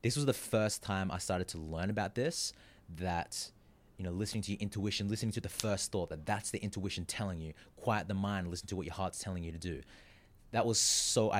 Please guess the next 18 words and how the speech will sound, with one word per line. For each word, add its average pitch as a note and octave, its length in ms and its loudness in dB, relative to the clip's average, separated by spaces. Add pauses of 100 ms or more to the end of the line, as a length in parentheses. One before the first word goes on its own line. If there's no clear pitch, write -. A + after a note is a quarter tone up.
(140)
I G#2+ 60 0
didn't G#2 240 2
know F#2+ 140 2
about D#2+ 280 -2
that. - 200 -6 (340)
And F#2+ 140 0
it, F#2+ 280 -4
the G#2 140 2
whole B2 280 6
weekend G2+ 420 2
was F2 220 -2
all F#2+ 180 4
about E2 300 0
that. E2 260 -2 (580)
And F#2 480 0 (380)
long C3 220 4
story B2 240 4
short, G#2 340 2